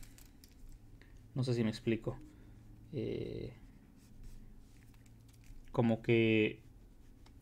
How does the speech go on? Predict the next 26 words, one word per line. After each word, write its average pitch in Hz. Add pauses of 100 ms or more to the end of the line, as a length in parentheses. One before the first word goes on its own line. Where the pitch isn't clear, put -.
(260)
por 127
ejemplo, 123
la 110
línea 117
de 113
esta 110
del, 101
del, - (140)
del, - (160)
de 131
la 113
mejilla 123 (1700)
que 110
baja 110
hacia 107
acá, 113 (1800)
podría 135
dibujarla 113
así 117
directamente 110
como 104
una 104
línea 104 (1600)
dura, 120
¿no? 117
Pero 98